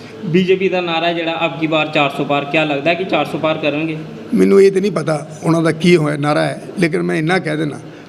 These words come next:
Speaker 2: ਪੰਜਾਬ 'ਚ ਤੇਰਾਂ ਜ਼ੀਰੋ ਦੀ ਲੀਡ ਨਾਲ ਆਮ ਆਦਮੀ ਪਾਰਟੀ ਇਸ ਵਾਰ ਜਿੱਤ ਰਹੀ ਹੈ। ਇੱਕੋ ਹੀ ਸੰਦੇਸ਼ ਹੈ, ਪਚੱਤਰ ਸਾਲ ਤੁਸੀਂ ਬੀਜੇਪੀ, ਕਾਂਗਰਸ,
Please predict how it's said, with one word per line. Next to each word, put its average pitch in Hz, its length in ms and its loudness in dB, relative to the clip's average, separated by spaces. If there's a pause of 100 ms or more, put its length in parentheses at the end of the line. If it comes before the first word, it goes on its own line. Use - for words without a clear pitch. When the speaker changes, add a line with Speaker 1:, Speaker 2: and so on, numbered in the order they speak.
Speaker 2:
ਪੰਜਾਬ 180 380 0
'ਚ - 80 -2
ਤੇਰਾਂ 185 320 0
ਜ਼ੀਰੋ 175 220 2
ਦੀ 165 140 2
ਲੀਡ 165 180 2
ਨਾਲ - 280 0
ਆਮ 170 220 2
ਆਦਮੀ 160 260 0
ਪਾਰਟੀ 160 480 0 (120)
ਇਸ 170 200 -2
ਵਾਰ 151 80 -2
ਜਿੱਤ 139 240 -8
ਰਹੀ 120 180 -10
ਹੈ। - 60 -16 (120)
ਇੱਕੋ 185 240 0
ਹੀ 233 100 -2
ਸੰਦੇਸ਼ 151 500 -6
ਹੈ, - 120 -14 (220)
ਪਚੱਤਰ 180 540 0
ਸਾਲ 165 260 0
ਤੁਸੀਂ 165 300 -4
ਬੀਜੇਪੀ, 156 580 -2 (1120)
ਕਾਂਗਰਸ, 151 420 -2